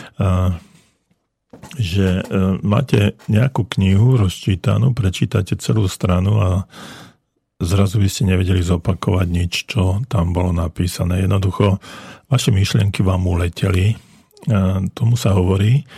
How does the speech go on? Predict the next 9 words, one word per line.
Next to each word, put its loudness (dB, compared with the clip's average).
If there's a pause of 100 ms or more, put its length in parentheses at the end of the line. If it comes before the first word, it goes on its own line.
(320)
tomu 0
sa 0
hovorí 2
takzvaná 0 (480)
asociácia. -2
A, -20 (720)
a, 0 (1200)
čiže -2
spojenie 0